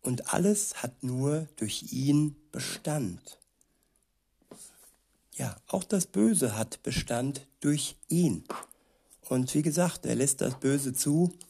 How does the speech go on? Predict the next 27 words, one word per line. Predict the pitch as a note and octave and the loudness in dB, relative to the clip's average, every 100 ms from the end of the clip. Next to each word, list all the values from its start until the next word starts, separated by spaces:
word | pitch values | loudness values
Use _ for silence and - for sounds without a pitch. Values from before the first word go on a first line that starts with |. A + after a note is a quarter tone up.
| - - | -20 -4
um | C3+ | -2
uns | - C#3+ - - | 0 0 -2 -4
zu | D3 | -8
prüfen, | C3+ - A3 A3+ - - - _ _ _ | -8 -2 0 0 -6 -10 -14 _ _ _
ob | - C3 | -8 -4
wir | D3 D3 C#3+ - | 0 0 0 -2
uns | C#3 C#3+ - | -2 0 -2
von | - A#2 | -4 -4
ihm, | - B2 C3+ C3 - - - - _ _ _ | 0 2 2 0 -6 -16 -18 -18 _ _ _
ja, | - A#2+ G#2+ G#2+ | -4 -2 -4 -6
überrümpeln | C3+ B2+ B2+ C#3 D#3 C#3+ C#3 B2+ | -4 0 2 4 2 0 0 0
lassen, | A#2+ B2+ C3+ B2+ B2+ | -2 -2 0 -2 -2
verführen | - C3 D3 C#3 C3+ B2+ | -6 -2 -2 -2 -2 -2
lassen, | B2 B2 - C3 B2 - - _ _ _ - | 0 0 2 2 0 -4 -18 _ _ _ -8
ob | C3 C3+ | -6 0
wir | B2 | 0
uns | B2 C3 - | 2 0 -2
an | B2 | -4
ihm | - D3+ D3+ | 0 2 2
festhalten | - C#3 C3+ - - B2 B2 - B2+ B2 - _ _ _ _ - | 2 2 2 0 -2 -2 -2 0 -2 -2 -14 _ _ _ _ -2
oder, | B2+ B2 A#2+ A2+ - _ - | 2 2 0 -6 -18 _ -2
ja, | C3+ B2 - - | 0 0 -8 -10
auf | B2+ | -10
die | B2+ C3+ | -6 -6
falsche | C3 B2+ B2+ C#3 | -2 -2 -2 -4
Seite, | C3 - G#2+ A2+ A#2 C3+ C3 C3 _ _ _ - | -2 -2 -2 -4 0 0 0 -6 _ _ _ -6
ähm, | C3 A#2+ A#2+ | -2 -2 -4